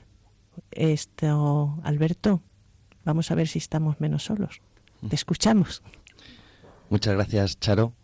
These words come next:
Speaker 2: como siempre. Eh, muy buenas tardes a todos. Feliz Navidad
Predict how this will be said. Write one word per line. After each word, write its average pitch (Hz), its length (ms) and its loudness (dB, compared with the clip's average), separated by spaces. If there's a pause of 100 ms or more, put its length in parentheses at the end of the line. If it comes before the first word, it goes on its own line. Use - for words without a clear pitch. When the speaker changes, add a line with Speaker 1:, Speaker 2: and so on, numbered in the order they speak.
Speaker 2:
como 101 180 0
siempre. 113 380 0 (220)
Eh, 87 760 0 (280)
muy 92 140 2
buenas 85 240 2
tardes 85 300 -2
a 85 100 0
todos. 104 380 -2
Feliz 95 320 0
Navidad 95 420 4